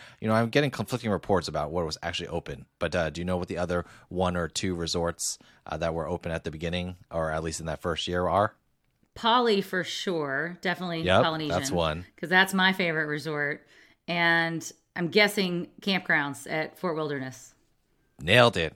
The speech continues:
Speaker 1: Wow, what a pro. Uh, we're starting out well here. So, yes, we're gonna talk about the Contemporary a little bit today since I just recently stayed there with my kids. Before we get started,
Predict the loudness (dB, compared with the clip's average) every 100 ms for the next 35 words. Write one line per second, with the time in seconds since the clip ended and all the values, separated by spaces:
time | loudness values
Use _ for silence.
0 | _ -2 -2 0 -4 -6 -2 -2 -4 -10
1 | -10 -4 -2 -4 -10 -10 2 2 2 -2
2 | 4 8 10 10 8 8 6 4 -4 -8
3 | -12 -18 -8 6 8 8 6 4 4 4
4 | 8 8 8 6 2 2 6 8 8 6
5 | 4 4 2 4 4 2 -2 -2 -8 -12
6 | -6 -2 -2 -2 0 0 -2 0 2 4
7 | 2 2 0 -2 0 0 0 2 2 0
8 | 2 4 4 2 6 6 6